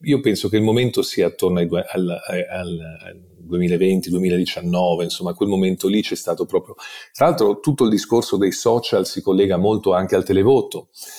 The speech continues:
eh, che chiaramente ha una fortiss-, ha un fortissimo impatto sulle classifiche e gli artisti più giovani che hanno meno popolarità televisiva,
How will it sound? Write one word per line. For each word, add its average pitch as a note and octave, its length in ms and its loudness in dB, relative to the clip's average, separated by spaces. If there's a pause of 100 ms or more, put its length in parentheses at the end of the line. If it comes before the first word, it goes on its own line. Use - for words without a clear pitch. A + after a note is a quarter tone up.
(360)
eh, F2+ 560 -4
che F#2+ 320 0
chiaramente F#2+ 960 2
ha F#2+ 180 -2
una F#2 160 0
fortiss-, - 540 -4
ha F2 80 -4
un F2+ 80 -4
fortissimo G2 480 -2
impatto F#2 420 0
sulle F2 260 -2
classifiche A2 840 0 (500)
e A#2 460 2
gli F2+ 160 -2
artisti G#2+ 540 0
più F#2+ 120 0
giovani G2+ 760 2
che G2+ 160 0
hanno F#2+ 240 2
meno C3 500 2
popolarità F#2 580 2
televisiva, F2 920 2